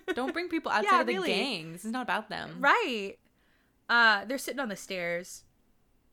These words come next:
Speaker 1: Real cool. And, uh, Hito comes in and she, like, finds an umbrella and <laughs> she basically, like,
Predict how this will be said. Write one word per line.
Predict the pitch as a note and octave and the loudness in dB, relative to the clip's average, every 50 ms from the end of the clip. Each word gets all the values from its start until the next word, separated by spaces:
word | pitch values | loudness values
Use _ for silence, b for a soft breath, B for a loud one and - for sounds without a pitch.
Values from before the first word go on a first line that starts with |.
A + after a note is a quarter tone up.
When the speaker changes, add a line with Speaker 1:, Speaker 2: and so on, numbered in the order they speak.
| _ _ _ _ _ _ _ _ _ _ _ - - | _ _ _ _ _ _ _ _ _ _ _ -14 -6
Speaker 1:
Real | F#3 G#3 G#3 G3+ | -2 0 0 0
cool. | G3 - - G#3+ F#3 F3 E3 E3 F3 F3+ - - - - _ _ _ - | 0 -4 -6 -4 -2 -2 -2 -2 -4 -6 -10 -16 -20 -20 _ _ _ -6
And, | G3+ G#3 G3 F#3+ F#3 F#3 F3+ | -4 -2 -2 -2 -4 -4 -8
uh, | F#3+ - G3 F#3+ F#3 F#3+ G3+ - - - | -6 -4 -4 -4 -4 -4 -6 -6 -8 -12
Hito | - - - B3+ A#3 A3+ A3 A3 | -16 -12 -8 -4 -2 0 -2 -2
comes | - A#3 A3+ A3+ G#3+ | -2 -4 -4 -2 -2
in | G#3 G3+ G#3 A3+ B3 | -4 -4 -4 -6 -6
and | - A3+ A3 | -6 -6 -6
she, | - A#3 | -4 -4
like, | G3+ F#3+ F#3 | -4 -4 -4
finds | - - A3+ A#3 A3+ B3+ | -4 -4 -4 -2 -2 -4
an | A#3 G#3 | -4 -4
umbrella | F#3+ F3+ F#3 F#3 G3 F#3+ F3 E3 F3 - | -4 -4 -2 -2 0 0 0 0 -2 -4
and | - G#3+ A3+ | -4 -6 -6
<laughs> | |
she | - - - - - F4 D4+ C#4+ C#4+ D#4 - - _ _ _ _ _ _ _ B B B B B B B B _ _ _ - | -4 -4 -4 -4 -2 -4 -4 -2 -4 -4 -6 -8 _ _ _ _ _ _ _ B B B B B B B B _ _ _ 2
basically, | A#3+ C4 D4+ - F4+ D4+ - D#4+ D4+ C#4+ | 2 2 2 0 -6 -4 -2 -2 -2 0
like, | B3+ A3 G#3 - - | 0 0 -2 -2 -8